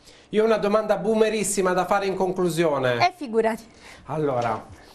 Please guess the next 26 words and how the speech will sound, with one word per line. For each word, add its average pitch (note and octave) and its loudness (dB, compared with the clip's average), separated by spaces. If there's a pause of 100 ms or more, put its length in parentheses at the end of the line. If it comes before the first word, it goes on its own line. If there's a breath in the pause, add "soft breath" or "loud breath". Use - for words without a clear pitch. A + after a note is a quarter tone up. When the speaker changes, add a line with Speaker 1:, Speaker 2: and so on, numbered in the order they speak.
(420 loud breath)
Speaker 1:
non D3 -2
so G3+ 0
se D3+ -2
sei C3+ -4
la B2+ 0
persona, C3+ -4
eh, B2 -6
giusta C3 -4
alla B2+ -2
quale B2 -4
fare A#2 -4
questa A#2 -8
domanda, G#2 -4
ma E3 -2 (400 soft breath)
dal C3+ -2
punto F#3 -2
di F3 0
vista F3 0
del D3+ 0
marketing, A#2 -2
siamo D3+ -2
in D3 -2
chiusura, C3+ -2
quindi C#3 -4
risposta B2 -4
secca, - -6